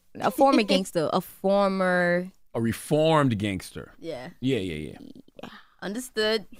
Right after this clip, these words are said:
Speaker 2: <laughs> I feel like that look and Don't Play With It, the music video was just, mwah, chef's kiss. I love the bralette, the orange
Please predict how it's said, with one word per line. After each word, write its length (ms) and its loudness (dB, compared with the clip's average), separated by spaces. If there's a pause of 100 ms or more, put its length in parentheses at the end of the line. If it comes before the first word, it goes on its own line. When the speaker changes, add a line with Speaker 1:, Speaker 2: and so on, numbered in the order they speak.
(180)
Speaker 2:
<laughs> 220 4
I 60 6
feel 160 4
like 180 4
that 200 6
look 280 4
and 180 4
Don't 220 4
Play 180 4
With 120 2
It, 80 2
the 80 0
music 260 2
video 320 4
was 160 0
just, 180 -2
mwah, 380 0
chef's 380 -6
kiss. 420 -4
I 80 -4
love 260 0
the 80 -8
bralette, 680 -2
the 100 -2
orange 480 -2